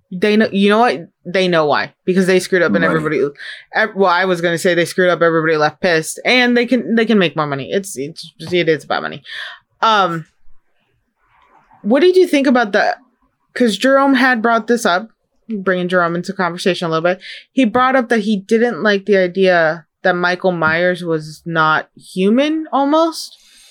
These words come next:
Speaker 1: Like he was, uh, an immortal being or, um, a creature. What did you think about this? That kind of made him a little bit of both, 'cause he was human, and you're right, they coulda killed him. They coulda just cut off his head. Nobody,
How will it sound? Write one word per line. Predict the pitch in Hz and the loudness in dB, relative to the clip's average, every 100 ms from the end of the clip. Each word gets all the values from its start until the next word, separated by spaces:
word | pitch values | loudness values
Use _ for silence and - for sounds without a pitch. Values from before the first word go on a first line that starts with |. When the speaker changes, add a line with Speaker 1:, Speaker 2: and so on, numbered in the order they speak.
| _ - | _ -6
Speaker 1:
Like | 175 | -4
he | 202 190 | 2 2
was, | 175 170 | 2 -2
uh, | - | 0
an | 175 165 165 | 2 2 0
immortal | 170 175 180 180 175 | -2 2 4 4 0
being | 156 165 180 196 185 | -2 -2 0 0 2
or, | 160 156 151 113 | 2 2 2 2
um, | 156 147 151 147 156 _ _ | 0 -2 -8 -12 -16 _ _
a | 156 | -8
creature. | - - 190 196 254 254 262 - _ _ _ _ _ 190 | -8 -4 -2 0 0 0 -2 -8 _ _ _ _ _ -4
What | 190 214 | 0 2
did | 226 214 | 2 0
you | 220 | 0
think | 214 202 | 0 0
about | 190 185 | 0 2
this? | 190 190 | 0 0
That | 196 - | -2 0
kind | 311 339 | -2 2
of | 349 | 4
made | 247 214 233 226 | 4 4 2 0
him | 277 254 247 226 _ _ _ _ _ _ _ _ _ | -2 -2 -4 -8 _ _ _ _ _ _ _ _ _
a | - | -4
little | 196 208 247 294 | -2 0 2 2
bit | 320 320 | 0 -2
of | 262 | 0
both, | 330 330 - | 0 0 -2
'cause | 226 | -4
he | - 277 | -2 -2
was | 240 269 269 | 0 0 0
human, | 254 277 285 | -2 0 -2
and | 208 | 0
you're | 240 | 2
right, | 262 226 | 2 0
they | |
coulda | 220 294 | -4 -8
killed | - 208 247 | -2 -2 0
him. | 240 | -2
They | 214 | -4
coulda | 330 262 | -4 -6
just | 214 | -8
cut | - 214 | -4 -2
off | 240 180 | -2 -6
his | - | -8
head. | 196 170 | -8 -6
Nobody, | 175 277 339 | -8 -10 -10